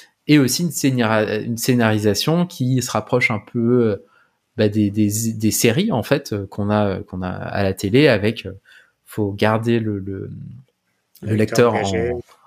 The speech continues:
Speaker 1: engagé et, et il faut lui donner envie de, d'aller voir plus loin pour qu'il paye, quoi. Euh, et donc, Greg, ils ont sorti une plateforme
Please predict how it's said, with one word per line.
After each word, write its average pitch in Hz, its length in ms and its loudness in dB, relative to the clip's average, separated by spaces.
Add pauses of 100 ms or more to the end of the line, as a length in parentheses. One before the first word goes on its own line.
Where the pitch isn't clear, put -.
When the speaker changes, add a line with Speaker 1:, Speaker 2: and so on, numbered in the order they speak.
(140)
Speaker 1:
engagé 110 680 2
et, 104 260 -4
et 113 640 -14
il 92 60 -12
faut - 140 -2
lui 113 100 -2
donner 101 220 -2
envie 95 300 -4
de, 107 140 -8
d'aller 90 260 -8
voir 87 240 -6
plus 120 140 -6
loin 175 160 -2
pour - 180 -14
qu'il 92 140 -10
paye, 131 240 -8
quoi. - 200 -20 (840)
Euh, 117 300 4
et 160 80 4
donc, - 340 -2 (200)
Greg, - 380 -6 (140)
ils 120 260 0
ont 185 80 2
sorti 120 540 0
une 127 200 2
plateforme 117 500 2